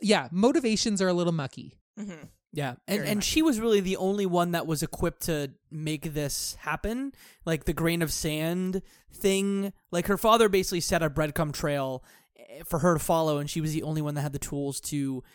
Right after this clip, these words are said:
Speaker 3: bring this, this triangle back to life. Um, yeah, just, just very, very confusing.
Speaker 2: It reminds me very much of the first, uh, Indiana Jones movie, where if he just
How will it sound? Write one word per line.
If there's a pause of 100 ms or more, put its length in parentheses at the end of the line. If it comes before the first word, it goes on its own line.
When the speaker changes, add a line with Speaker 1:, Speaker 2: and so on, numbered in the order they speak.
(180)
Speaker 3:
bring
this, (320)
this
triangle
back
to
life. (420)
Um, (280)
yeah,
just,
just
very,
very
confusing. (180)
Speaker 2:
It
reminds
me
very
much
of
the
first, (140)
uh,
Indiana
Jones
movie, (320)
where
if
he
just